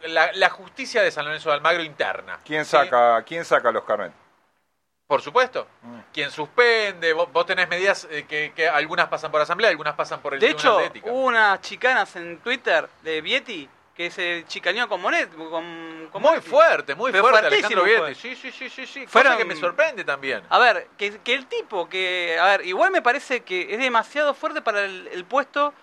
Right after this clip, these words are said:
Speaker 3: y el cargo que tiene Vietti, igual, ¿eh? Bajarse, o sea, a ver, a contestar en Twitter,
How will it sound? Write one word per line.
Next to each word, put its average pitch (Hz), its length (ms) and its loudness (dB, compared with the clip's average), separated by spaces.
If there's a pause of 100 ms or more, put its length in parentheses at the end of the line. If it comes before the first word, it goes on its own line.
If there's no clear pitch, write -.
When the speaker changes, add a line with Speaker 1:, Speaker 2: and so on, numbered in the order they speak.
(200)
Speaker 3:
y 170 100 -6
el 175 80 -4
cargo 233 240 2
que 196 100 -6
tiene 220 180 -6
Vietti, 175 280 -6
igual, 139 320 -2
¿eh? 180 180 -4 (380)
Bajarse, 240 760 2
o 202 60 2
sea, 190 180 0 (160)
a 165 200 4
ver, 139 100 -8 (400)
a 170 160 -2
contestar 214 420 0
en 214 120 -6
Twitter, 170 560 -4